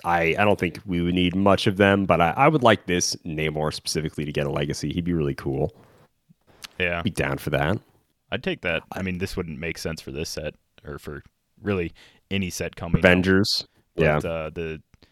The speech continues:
Speaker 2: the Jessica Drew Spider-Woman, that's a good sculpt, and we don't
Speaker 1: Oh,
Speaker 2: get
Speaker 1: sure.
Speaker 2: very often.
Speaker 1: You could throw that in Avengers set. She's, yeah, she got the Avengers keyword. You could probably toss her in there.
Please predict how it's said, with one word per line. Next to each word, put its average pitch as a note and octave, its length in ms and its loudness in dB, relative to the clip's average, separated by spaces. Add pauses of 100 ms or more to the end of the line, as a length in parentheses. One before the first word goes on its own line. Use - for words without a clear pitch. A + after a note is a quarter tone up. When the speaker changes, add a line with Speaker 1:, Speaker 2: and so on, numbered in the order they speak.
(180)
Speaker 2:
the - 60 -8
Jessica - 340 -6
Drew F2 260 -8
Spider-Woman, E2 600 -6
that's E2 180 -8
a D#2+ 60 -10
good E2 220 -8
sculpt, - 560 -8
and D#2+ 120 -12
we D#2+ 80 -10
don't E2+ 140 4
Speaker 1:
Oh, G3 60 12
Speaker 2:
get G#3 80 12
Speaker 1:
sure. D2+ 360 6
Speaker 2:
very D#2 240 -10
often. D#2+ 400 -10 (380)
Speaker 1:
You G#2 120 6
could - 60 -20
throw D#2+ 200 4
that C#2+ 220 2
in C#2+ 40 -2
Avengers D2 460 -2
set. E2+ 320 4
She's, - 220 -2
yeah, C#3 160 6
she - 100 0
got E3 120 6
the D#2 100 2
Avengers D2+ 400 -2
keyword. F2+ 420 4
You D#3 80 -2
could D#3 80 -2
probably D2+ 220 2
toss - 340 0
her D2+ 160 0
in D2 80 0
there. E2+ 300 0